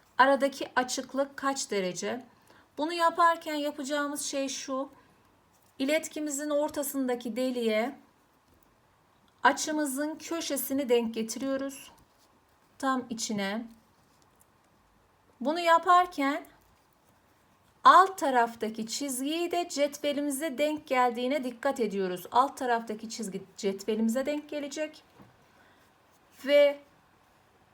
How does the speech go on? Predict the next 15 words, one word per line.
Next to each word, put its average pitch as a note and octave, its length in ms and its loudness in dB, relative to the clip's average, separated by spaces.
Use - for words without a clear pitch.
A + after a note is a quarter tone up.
köşemiz E4+ 840 -6
tam D#4+ 300 0
iletkimizin B3+ 840 -2
ortasındaki B3+ 800 -2
deliğe A#3+ 340 4
denk C#4+ 220 -6
gelecek. C#4 520 -8
Şimdi F4+ 380 -4
bakıyoruz. E4+ 760 2
Yukarıdaki D#4 920 2
açımızın C4+ 720 -2
kolu D#4 600 -2
hangi D4 420 0
sayıyı A#3+ 440 0
gösteriyor? G3+ 640 -4